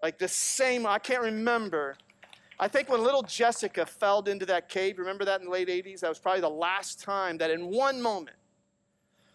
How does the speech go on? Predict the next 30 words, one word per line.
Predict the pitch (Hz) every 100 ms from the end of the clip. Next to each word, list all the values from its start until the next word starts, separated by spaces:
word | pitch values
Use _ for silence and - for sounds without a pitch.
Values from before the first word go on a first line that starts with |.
| _
So | - 247
all | 277 349 359
of | 294
us | -
prayed. | - 247 202 165
The | 185
natural | 220 285 - 302
inclination | 247 233 226 226 - 202
to |
pray | - - 214 175 139 - _ _ _ _ _ _
happened | - 202 202 196 175
Monday | 175 175
night. | 160 - _ _ _ _ -
Uh, | 170 156 160 - _ _ _ _ _ -
did | 196 190
any | 226 247
of |
you | 220
ever | 214
think | 208 185
you'd | 185 -
see | 196 175 147
Dan | 170 180
Orlovsky | 185 170 156 160 - 151 131 -
on | 175 220 226
E | 190
S | 180 -
P | - 175 156
N | 139 117 _
live | 147 156 156 143 127 120